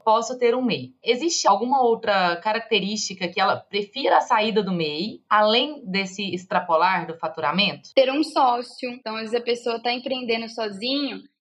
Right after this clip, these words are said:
Speaker 2: e aí ela combina assim: eu abro o mei, meu sócio abre o mei. Aquilo não está regularizado. Contratualmente, isso tem risco. Então, uma grande motivação é a questão da pessoa querer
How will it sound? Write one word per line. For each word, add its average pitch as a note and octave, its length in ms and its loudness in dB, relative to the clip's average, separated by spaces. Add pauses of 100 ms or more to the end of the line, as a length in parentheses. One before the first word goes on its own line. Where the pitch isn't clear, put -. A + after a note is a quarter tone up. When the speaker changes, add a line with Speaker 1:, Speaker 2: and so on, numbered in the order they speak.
(120)
Speaker 2:
e A3 80 -4
aí A#3+ 100 2
ela A#3+ 160 4
combina A#3+ 400 -8
assim: B3+ 380 -12
eu B3 180 -2
abro B3 240 -4
o B3+ 60 -6
mei, C4 180 -2
meu D4+ 160 -2
sócio C4 400 -6
abre A#3+ 200 -8
o - 20 -6
mei. A#3 380 -6
Aquilo B3+ 360 -6
não C4+ 140 -4
está E4 560 -2 (220)
regularizado. E4 800 -2 (320)
Contratualmente, B3+ 1200 0
isso - 180 -10
tem C#4+ 120 0
risco. C#4 680 -2 (180)
Então, A#3+ 280 4
uma C4 160 2
grande B3+ 400 2
motivação C#4+ 1040 -2 (100)
é B3 60 4
a B3+ 120 2
questão C4 360 -4
da A#3 100 -8
pessoa A3 420 -12 (160)
querer A#3+ 360 -4